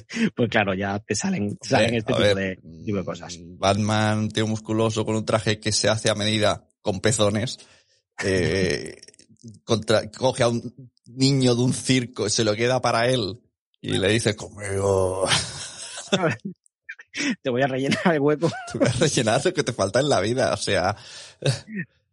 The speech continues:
Speaker 1: Dicho así, dicho así, sí que es verdad, ¿eh? Sí que no. Bueno, ¿qué me decís del momento épico de la película rusa? ¿Os acordáis de la
Speaker 2: Hombre,
Speaker 1: película rusa
Speaker 2: hombre.
Speaker 1: The Guardians?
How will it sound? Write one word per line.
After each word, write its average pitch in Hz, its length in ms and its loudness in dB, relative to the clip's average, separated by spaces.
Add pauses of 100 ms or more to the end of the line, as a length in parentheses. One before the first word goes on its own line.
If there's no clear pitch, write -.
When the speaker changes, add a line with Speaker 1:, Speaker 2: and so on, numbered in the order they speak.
Speaker 1:
Dicho 151 300 2
así, 147 300 2
dicho 131 240 0
así, 123 140 -4
sí 117 140 -2
que 110 60 0
es 101 60 0
verdad, 92 340 -6
¿eh? 110 40 -8
Sí - 140 -12
que 95 120 -12
no. 85 280 -12 (300)
Bueno, 151 160 4
¿qué 165 100 2
me 202 140 2
decís 202 180 0
del 202 140 4
momento 170 320 0
épico 165 320 2
de 165 80 2
la 143 100 2
película 151 400 2
rusa? 123 400 -2
¿Os 95 120 -6
acordáis 117 260 0
de - 20 2
la 175 60 2
Speaker 2:
Hombre, 113 140 4
Speaker 1:
película 156 220 0
rusa 151 120 -6
Speaker 2:
hombre. 117 280 2
Speaker 1:
The 127 100 2
Guardians? 135 840 0